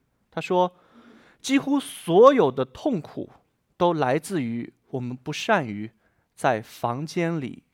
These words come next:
独处。”我再说一遍，帕斯卡说：“几乎所有的痛苦都来自于我们不善于在房间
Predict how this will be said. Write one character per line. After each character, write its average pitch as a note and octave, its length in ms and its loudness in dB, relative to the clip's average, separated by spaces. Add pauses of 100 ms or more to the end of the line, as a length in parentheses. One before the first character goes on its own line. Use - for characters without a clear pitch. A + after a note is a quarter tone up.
(280)
独 C3+ 220 -10
处。” - 260 -16 (1200)
我 B2+ 60 -12
再 C#3 100 0
说 D#3+ 100 0
一 D#3+ 60 -2
遍， D#3+ 180 -2 (120)
帕 F3 120 0
斯 F3+ 60 -2
卡 D#3+ 160 0
说 E3 260 0 (540)
：“几 B3 220 -4
乎 A#3 340 -6
所 E3+ 340 2
有 F#3+ 140 2
的 C3 100 0
痛 - 380 -8
苦 - 260 -14 (840)
都 D#3+ 160 2
来 B2 240 0
自 D3+ 240 -6
于 G#2+ 300 -10
我 B2+ 80 -8
们 A#2+ 160 -8
不 E3+ 160 -10
善 F#3 420 -2
于 G#2+ 260 -10 (540)
在 A2 340 -2
房 A#2+ 440 -10
间 C#3+ 320 -4